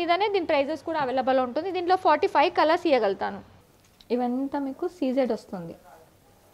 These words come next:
సీజెడ్, ఆ, వస్తుంది కదా స్టోన్స్, దాని బీడ్స్ ఇవి. ఈచ్ లైన్ మీకు సెవెన్ ఫిఫ్టీ రూపీస్ పడుతుంది after discount. దీంట్లో కలర్స్ ఉంది. ఇదైతే మీరు అదే చెప్తున్నారు కదా, ఇవన్నీ మీకు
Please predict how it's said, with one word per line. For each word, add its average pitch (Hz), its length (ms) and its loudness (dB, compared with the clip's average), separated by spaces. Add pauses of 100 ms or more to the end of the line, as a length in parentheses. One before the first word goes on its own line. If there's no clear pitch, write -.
(340)
సీజెడ్, 233 400 -2 (120)
ఆ, - 20 2 (240)
వస్తుంది 208 400 -8
కదా 294 140 -6 (120)
స్టోన్స్, 233 340 -6 (200)
దాని 226 340 -2 (140)
బీడ్స్ 240 320 -6
ఇవి. 269 120 -6 (800)
ఈచ్ 285 200 0
లైన్ 254 180 -2
మీకు 220 140 -6 (100)
సెవెన్ 247 240 -2
ఫిఫ్టీ 262 260 -4
రూపీస్ 262 280 -6
పడుతుంది 185 380 -8 (160)
after 226 300 -2
discount. 185 340 -12 (580)
దీంట్లో 240 300 -4
కలర్స్ 226 440 -4
ఉంది. 196 180 -8 (500)
ఇదైతే 262 280 2 (100)
మీరు 285 180 2
అదే 233 200 2
చెప్తున్నారు 233 340 -2
కదా, 294 120 0
ఇవన్నీ 262 280 0 (100)
మీకు 285 160 -2